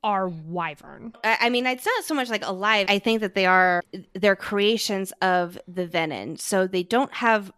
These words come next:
Speaker 2: much else except for what the Venin channel into them. And the Venin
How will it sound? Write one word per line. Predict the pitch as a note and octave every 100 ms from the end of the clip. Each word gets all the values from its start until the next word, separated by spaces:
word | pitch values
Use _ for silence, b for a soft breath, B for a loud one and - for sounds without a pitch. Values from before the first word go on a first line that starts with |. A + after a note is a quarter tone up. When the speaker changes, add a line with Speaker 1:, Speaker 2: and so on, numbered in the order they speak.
| -
Speaker 2:
much | G3 G3 - -
else | F#3 F3 -
except | F3 - - -
for |
what | F3 E3+
the | E3+
Venin | E3 D#3 D#3
channel | D#3+ D#3 D3+ D#3+ -
into | D#3+ - -
them. | - G2+ D#3 -
And | E3+ D#3+ E3
the | E3+
Venin | G3 G3 F#3+ F#3 F3